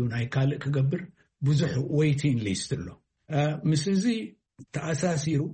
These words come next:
ጀስትን ትሩዶ ከምዚ፣ አ፣ ጌታቸው ክብሎ ጸንሐ ናቱ ሚኒስተር ሚስ ፍሪላንድ ብልዋ ሪዛይን ገይራ ዓሚ ኣብቲ ባጀት ኣይተሰማምዑን። ብዙሕ ኣሳይለም ሲከር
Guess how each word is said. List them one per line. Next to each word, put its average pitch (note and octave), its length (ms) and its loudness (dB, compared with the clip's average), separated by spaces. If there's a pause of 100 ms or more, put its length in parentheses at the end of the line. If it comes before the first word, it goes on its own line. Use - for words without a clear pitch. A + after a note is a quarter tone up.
(380)
ጀስትን F3+ 460 0
ትሩዶ F#3 360 0 (280)
ከምዚ፣ B2+ 320 -2 (240)
አ፣ - 140 -10 (300)
ጌታቸው C3 600 0
ክብሎ C#3 340 2
ጸንሐ D3+ 320 -2 (500)
ናቱ D3 280 0 (160)
ሚኒስተር F#3 500 0 (400)
ሚስ C#3+ 260 2
ፍሪላንድ D3+ 600 0
ብልዋ D3 240 0 (600)
ሪዛይን D3+ 640 2
ገይራ G2 220 -6 (140)
ዓሚ A#2+ 180 -2 (640)
ኣብቲ C#3+ 320 -2
ባጀት E3 460 0
ኣይተሰማምዑን። C3+ 920 0 (720)
ብዙሕ F3 340 0 (120)
ኣሳይለም F#3 560 0
ሲከር C#3 420 -4